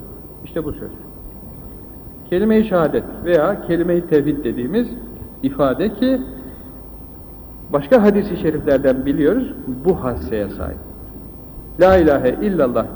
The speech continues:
diyen cennete girer. Cehenneme teni haram olur. Bu kadar kolay mı cennete girmek? Evet.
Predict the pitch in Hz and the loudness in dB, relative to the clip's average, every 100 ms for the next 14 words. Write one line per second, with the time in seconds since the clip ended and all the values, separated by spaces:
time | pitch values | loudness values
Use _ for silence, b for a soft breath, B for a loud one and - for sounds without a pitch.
0 | - 139 185 254 302 - - - - 156 | 6 8 10 8 6 2 -4 -8 4 6
1 | 151 - 139 117 101 90 - - - - | 6 4 0 0 -2 -4 -10 -12 -14 -14
2 | - - - - - - - - 139 139 | -16 -16 -16 -16 -16 -16 -12 0 2 2
3 | 131 123 156 220 214 - - - 131 135 | 0 0 0 0 -2 -10 -14 -4 0 4
4 | 208 208 - - - 127 139 151 123 104 | 4 2 -2 -6 2 6 8 6 4 -2
5 | - - - - - - - - 50 50 | -6 -10 -12 -14 -14 -16 -16 -16 -16 -16
6 | - - - - - - - - - - | -16 -16 -16 -16 -16 -16 -18 -16 -18 -16
7 | - - - 220 277 254 240 226 226 240 | -18 -18 -6 2 6 8 8 8 8 8
8 | 226 208 196 196 185 175 175 185 - - | 6 4 2 2 0 0 -2 -4 -6 -12
9 | - - - - - - - - - - | -14 -16 -16 -18 -18 -18 -18 -18 -18 -16
10 | - - - - - - - - - 165 | -16 -16 -16 -18 -18 -16 -14 -2 4 4